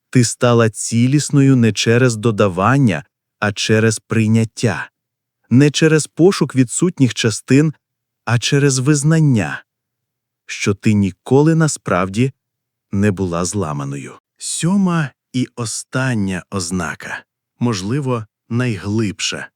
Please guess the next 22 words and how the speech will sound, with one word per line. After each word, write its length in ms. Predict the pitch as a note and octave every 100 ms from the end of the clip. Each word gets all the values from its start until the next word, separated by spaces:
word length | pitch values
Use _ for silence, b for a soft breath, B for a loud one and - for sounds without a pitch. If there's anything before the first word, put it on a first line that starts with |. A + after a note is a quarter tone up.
| _ _ _ _ _ _ _ _ -
Твоя 440 | G2 A2 G#2 A2
сила, 600 | G2 - - G2 F#2+ C#3 - _ _ _ _
яка 440 | G2+ A#2+ A#2 D#3
не 120 | D#3 D3+
потребує 800 | D3 - C3 G#2 A#2 D#3+ D3+ -
аудиторії. 880 | B2+ C3 C3 C#3 - C3+ F#2 C#2+ C2 _ _ _ _ _ _ _ _ _ _ _ -
Ти 100 | D3
навчилася 640 | D#3+ - G3 G3+ F3+ E3
робити 500 | D#3+ C3+ F3 F3 D3 -
те, 180 | - E3+
що 280 | E3+ - C#3+
потрібно 560 | C#3 B2 C#3 E3+ C#3 B2+
зробити, 760 | A2+ A#2 G#2 F3 F#3+ F#2 D2+ _ _ _ _
без 320 | G2+ C3+ C#3
фанфар, 760 | - A2 G2 - - G#2 C#3+ - _ _ _ _ -
нести 500 | A#2+ D#3 F3 - C#3+
те, 280 | - D#3+ E3+
що 280 | - - B2+
потрібно 500 | C3+ C#3+ D#3 B2+ A#2
нести 500 | G#2+ A2+ C3 - G2+
без 200 | F#2+ F2+
скарг, 680 | - - F#2 F#2 A#2 -